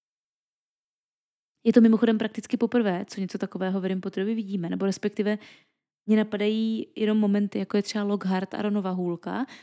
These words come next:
kdy právě ta Ronova hůlka Lockhartovi nefunguje. Byť ona teda nefungovala ani Ronovi, tak pořád to neporušuje ten fakt, že cizí hůlka ve vašich rukách nebude dobrá.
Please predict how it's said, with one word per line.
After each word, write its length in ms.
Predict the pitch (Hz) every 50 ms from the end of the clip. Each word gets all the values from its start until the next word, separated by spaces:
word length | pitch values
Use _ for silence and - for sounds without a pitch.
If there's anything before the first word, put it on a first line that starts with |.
| - _ _
kdy 220 | - 180 233 233
právě 440 | - - 214 196 190 190 185 202 196
ta 100 | 208 202
Ronova 240 | 196 196 196 185 196
hůlka 360 | 190 196 190 185 - 190 190
Lockhartovi 520 | 190 190 175 185 185 180 - 190 175 196
nefunguje. 600 | 196 202 196 - - 247 240 233 190 175 170 170 - - -
Byť 240 | 185 208 214 - -
ona 160 | 220 190 190
teda 140 | - 185 190
nefungovala 500 | 180 175 - - 185 180 175 185 180 185
ani 220 | 196 202 233 214
Ronovi, 500 | 196 185 180 175 175 165 180 185 233 277 - - - _ _ _ _
tak 180 | - 208 - -
pořád 400 | - 208 202 220 202 202 196 -
to 120 | - 208
neporušuje 580 | 196 185 - 208 196 196 - - - 196 185 -
ten 160 | - 190 185
fakt, 360 | - - 185 175 - - -
že 140 | 175 180 180
cizí 280 | - - 175 170 175
hůlka 400 | 170 170 175 170 - 185 180 175 - - - _ _ _ _ _
ve 60 | 196
vašich 280 | 170 170 - - 175 139
rukách 340 | 185 - - 185 175 - -
nebude 260 | 175 170 180 180 170
dobrá. 360 | 180 160 160 170 160 180 180